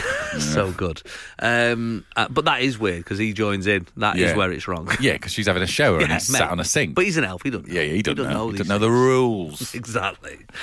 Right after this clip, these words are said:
Speaker 1: Um, so them, there, I'd say that's, uh, that's in my top five, definitely.
Speaker 2: Mm-hmm.
Speaker 1: Now, It's a Wonderful, It's a Wonderful Life. Where would you put that?
Speaker 2: I lo-, I love it.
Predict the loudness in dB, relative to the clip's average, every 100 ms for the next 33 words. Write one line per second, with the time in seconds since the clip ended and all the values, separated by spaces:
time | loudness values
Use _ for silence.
0 | -10 -10 -6 0 2 4 2 0 -6 0
1 | 4 6 4 2 4 4 4 2 0 2
2 | 2 4 0 -2 -8 0 4 4 4 2
3 | 0 0 0 2 0 -2 0 2 0 -4
4 | -4 -2 0 2 0 -2 -10 -18 -18 -18
5 | -18 -18 -20 -20 -20 0 2 2 0 -8
6 | _ _ _ _ _ _ _ _ 0 2
7 | 4 4 2 0 -6 -2 0 2 2 0
8 | 0 0 0 -2 -2 0 -2 -2 -2 0
9 | -2 -2 0 0 0 0 -2 -4